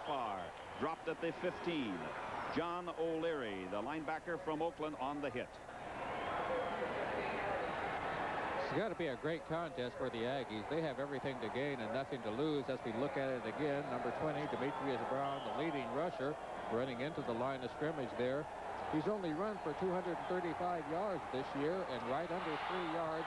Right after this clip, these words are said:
Speaker 2: per carry.
Speaker 1: Kendall Smith is wide left, Pat Newman wide right. Second and eight at the fifteen.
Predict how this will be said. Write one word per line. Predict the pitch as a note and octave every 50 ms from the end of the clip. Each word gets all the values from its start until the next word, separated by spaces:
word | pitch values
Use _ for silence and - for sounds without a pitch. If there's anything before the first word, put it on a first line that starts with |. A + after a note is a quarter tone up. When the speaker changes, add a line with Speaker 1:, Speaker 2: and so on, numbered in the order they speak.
| - - -
Speaker 2:
per | D#3 D#3+ D#3 - -
carry. | E3+ D#3+ C#3+ B2 G#2 G2 - - - - - - - - -
Speaker 1:
Kendall | - C#3+ F#3 F3 F3+ F3 F3+ -
Smith | F3+ G3 A3+ A3+ -
is | F#3+ F#3 - D3+ E3
wide | E3+ F3 F3 E3+ D3+ D3+
left, | D3 D3+ E3 - - - - - - - - - -
Pat | D#3+ E3 E3+ - D3+
Newman | D#3+ E3 E3 E3 D#3 C#3 C3+
wide | C#3+ D3+ D3+ C#3+ B2+ B2
right. | C3+ B2+ A#2 - - - - - - - - - - - - - - - - - - - - - - - - - - - A#2+ B2 - - - - - - - - - C3 - - - - - - - - - - - C#3 C#3+ - - - - - - - - - - - - - - - - - A#2+ A#2+ A#2+ - - - - - - -
Second | - - A3+ A3 G#3+
and | G#3 G3+
eight | G3 G3+ G3
at | F#3+ -
the | E3 D3+ -
fifteen. | - F#3 - - - E3+ D#3 B2 G#2+